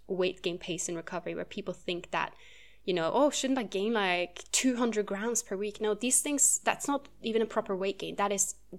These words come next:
barely, you know, that, that's a change whether or not you had a glass of water before you stepped on the scale. That doesn't really count as weight gain. At my treatment center, I think they didn't even record it as a weight gain unless it was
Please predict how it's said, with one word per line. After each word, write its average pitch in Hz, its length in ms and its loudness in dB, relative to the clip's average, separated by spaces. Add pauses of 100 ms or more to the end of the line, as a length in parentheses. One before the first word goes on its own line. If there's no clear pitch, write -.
(140)
barely, 202 880 2 (120)
you 202 100 0
know, 190 60 2
that, 214 200 4
that's 220 180 4
a 202 80 -2
change 220 380 0
whether 196 160 2
or 190 40 0
not 185 120 -2
you 185 60 -2
had 185 140 -4
a 180 40 -10
glass 180 240 -2
of 170 60 -8
water 185 340 -4
before 175 220 -8
you 165 60 -6
stepped - 280 -4
on - 80 -8
the - 60 -8
scale. - 360 -4 (320)
That 196 140 0
doesn't 208 320 4
really 185 240 2
count - 320 -8
as - 120 -4
weight 175 200 -6
gain. - 240 -6 (960)
At 196 440 4
my 233 360 10
treatment 208 380 4
center, 180 540 0
I 202 100 2
think 285 200 2
they 262 100 4
didn't 220 260 2
even 220 220 0
record 202 560 -2
it - 200 -6
as 175 460 2
a 180 80 -2
weight 175 240 -4
gain 175 220 -6
unless 170 340 -2
it 180 100 -4
was 175 220 -4